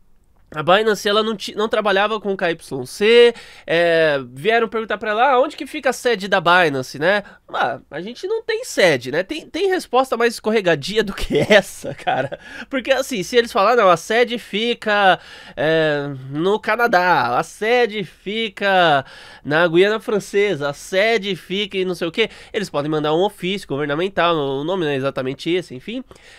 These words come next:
pra tentar fazer com que o órgão de um determinado país tome alguma ação contra a empresa ou na hora de processar, fazer alguma coisa nesse sentido.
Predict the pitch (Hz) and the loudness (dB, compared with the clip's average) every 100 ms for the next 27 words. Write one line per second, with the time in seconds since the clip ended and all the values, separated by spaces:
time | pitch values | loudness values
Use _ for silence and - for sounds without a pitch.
0 | _ 240 311 320 311 269 269 226 262 277 | _ -2 0 0 2 2 2 0 -2 -6
1 | - 277 214 226 269 262 175 170 185 180 | -4 2 6 6 4 0 -2 -2 -2 0
2 | 175 170 240 262 - - 247 302 311 277 | -2 0 -2 -2 -4 4 6 6 2 0
3 | 294 330 - 226 - 240 226 254 262 196 | 0 0 0 0 0 0 -4 -6 -4 0
4 | 240 220 214 226 226 208 196 175 202 190 | 2 2 2 4 4 2 -2 -4 -8 -8
5 | 160 190 190 180 170 165 175 170 196 208 | -6 -4 -4 -2 0 0 0 -2 -2 -4
6 | - 254 - 240 | -8 -10 -8 -8